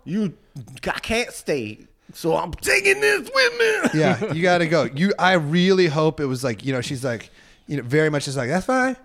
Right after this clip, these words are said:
Speaker 2: That's fine." Like, slowly walking. "That's fine.
Speaker 1: Uh-huh.
Speaker 2: That's fine." And then just a real snatch and go. Like,
Speaker 1: Yeah,
Speaker 2: "Fuck
Speaker 1: get
Speaker 2: you.
Speaker 1: in.
Speaker 2: I'm gonna go. I'm gonna go home and eat this." Oh, I, power moves.
Speaker 1: Oh, man.
Speaker 2: What a power move.
Speaker 1: I would love to see that woman just sitting on the curb in the parking lot with her bare hands, just ripping that thing to shreds. Like,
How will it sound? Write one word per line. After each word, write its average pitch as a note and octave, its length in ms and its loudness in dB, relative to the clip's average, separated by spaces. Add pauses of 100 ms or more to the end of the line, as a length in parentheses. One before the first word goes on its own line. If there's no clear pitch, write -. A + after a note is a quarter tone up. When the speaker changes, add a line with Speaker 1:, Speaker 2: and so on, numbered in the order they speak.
(280)
Speaker 2:
That's F3+ 240 -2
fine." A3+ 440 0
Like, C3 160 -8
slowly D#3+ 360 -2
walking. D3+ 400 -4
"That's F3+ 200 -2
fine. G#3+ 300 0
Speaker 1:
Uh-huh. A#2 180 -10
Speaker 2:
That's G3+ 240 -2
fine." F3+ 360 2
And D#3+ 160 0
then E3 180 0
just D3 280 0
a C3 80 0
real E3 460 4
snatch D3+ 580 0
and C#3 160 -6
go. C3 160 -2
Like, B2 140 2
Speaker 1:
Yeah, - 160 4
Speaker 2:
"Fuck B3+ 160 4
Speaker 1:
get F#3 100 2 (360)
Speaker 2:
you. D3+ 80 -12
Speaker 1:
in. - 80 -14 (200)
Speaker 2:
I'm A#3+ 160 2
gonna G#3+ 160 -2
go. G3 180 0
I'm G#3+ 140 2
gonna F3+ 180 0
go F#3 160 -2
home G3 220 0
and E3 80 0
eat F#3 180 -2
this." B2 360 -10
Oh, C3 220 -4
I, D3 160 -2 (180)
power C#3+ 260 -2
moves. G#2 340 -14
Speaker 1:
Oh, B2+ 220 -2
man. B2+ 340 -4
Speaker 2:
What G3+ 120 0
a F#3+ 40 0
power C3+ 260 -4
move. G#2+ 200 -8
Speaker 1:
I C#3+ 60 2
would D#3+ 120 -2
love A#2+ 280 -2
to G#2 80 -6
see F2+ 380 -8 (240)
that G#2+ 180 -2
woman G#2 240 -4
just - 260 -8
sitting G#2+ 320 -2
on F#2+ 140 -4
the F2 80 -8
curb F#2 440 -6
in F#2+ 120 -8
the F#2 40 -10
parking F2+ 440 -6
lot E2+ 260 -10
with G2 140 -10
her F#2 100 -6
bare F#2+ 360 -6
hands, E2+ 400 -12
just - 180 -12
ripping G2+ 380 -8
that F2+ 200 -12
thing F#2 220 -10
to F2+ 60 -10
shreds. F#2 360 -12
Like, G2 160 -14